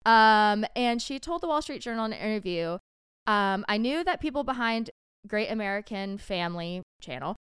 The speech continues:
were Christians that loved the Lord and wanted to promote faith programming and good family entertainment." And when she was asked if they'd be featuring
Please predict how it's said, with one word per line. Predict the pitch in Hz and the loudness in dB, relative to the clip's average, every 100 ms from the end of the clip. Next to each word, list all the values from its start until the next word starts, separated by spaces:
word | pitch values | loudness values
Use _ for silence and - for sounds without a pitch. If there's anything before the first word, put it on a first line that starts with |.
| - | -4
were | 233 | -2
Christians | 240 247 196 - 175 175 196 | -2 -2 -2 -4 -8 -8 -10
that | - 190 - | -4 -4 0
loved | 190 214 | -2 -2
the | 262 | -4
Lord | 220 190 190 | -4 -2 -2
and | 185 | -4
wanted | 185 175 175 | -4 -6 -6
to | |
promote | - 190 170 | -8 -6 -6
faith | - 180 208 | -4 -4 -4
programming | - 180 220 175 170 170 175 | -6 -6 -4 -4 -4 -6 -8
and | 180 175 | -10 -6
good | 160 156 | -4 -4
family | - 160 151 143 | -6 -10 -10 -10
entertainment." | 147 190 - 359 349 143 85 - | -12 -14 -12 -8 -6 -6 -10 -10
And | 202 202 | -6 -4
when | 202 | -6
she | 247 | -4
was | 226 - | -6 -2
asked | 349 330 214 - - | 0 2 0 -2 -8
if | 214 | -8
they'd | 208 202 | -6 -8
be | 190 | -8
featuring | 196 202 - 196 185 185 | -12 -12 -10 -8 -8 -10